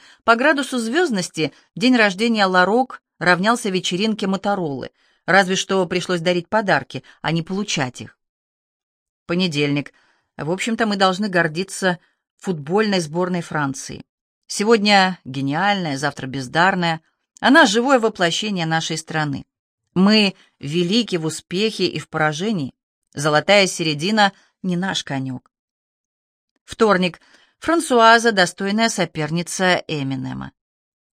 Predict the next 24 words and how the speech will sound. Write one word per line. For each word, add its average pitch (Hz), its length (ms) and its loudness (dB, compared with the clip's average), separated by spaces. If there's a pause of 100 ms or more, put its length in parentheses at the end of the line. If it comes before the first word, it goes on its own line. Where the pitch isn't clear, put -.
(180)
Вчера 147 340 -4
вечером, 247 540 2 (100)
придя 151 320 -2
в 160 80 -4
ужас 160 320 -4
от - 160 -10
моей 160 440 0 (580)
циклотемии, 180 1040 -2 (380)
она 147 340 0
мне 226 180 0
заявила: 160 640 -2 (320)
"Знаешь, 233 340 0
что - 180 -6
бы 147 80 -6
тебя 147 220 -4
спасло?" 143 500 -8 (520)
Хм, 220 100 -8 (220)
ничего. 190 640 -4 (1300)
Среда. 156 500 -4 (680)
Почему 190 280 -4
я 175 80 2
люблю 165 300 -2
эту 151 220 -6
женщину? 151 560 -10